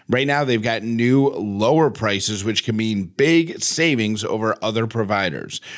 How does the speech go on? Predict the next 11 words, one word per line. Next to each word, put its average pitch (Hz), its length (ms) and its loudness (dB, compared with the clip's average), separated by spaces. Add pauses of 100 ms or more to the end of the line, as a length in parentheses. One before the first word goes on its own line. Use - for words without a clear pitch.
(140)
Plus, 139 300 0
they've 117 180 2
got 110 140 2
a 107 120 2
thirty-day 139 720 2
money-back 110 640 2
guarantee. 101 440 -2
You 90 140 -2
can 92 200 -8
cancel 107 600 -4 (120)
anytime. 113 880 -2